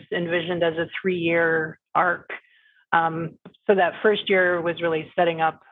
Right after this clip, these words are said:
a lot of the contextual information. But if we hadn't done that, I don't think the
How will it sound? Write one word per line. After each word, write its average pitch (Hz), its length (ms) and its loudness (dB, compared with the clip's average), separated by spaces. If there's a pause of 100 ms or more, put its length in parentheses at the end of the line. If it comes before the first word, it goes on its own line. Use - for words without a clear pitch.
(120)
a 180 80 -4
lot 170 180 4
of 160 280 -4
the 156 200 -2 (100)
contextual 175 540 0
information. 160 800 -10 (500)
But 220 120 4
if 214 120 -2
we 226 140 4
hadn't 240 420 0
done 185 360 0
that, 180 360 2
I 185 120 2
don't 185 280 -2 (120)
think 185 280 -2 (920)
the 190 80 0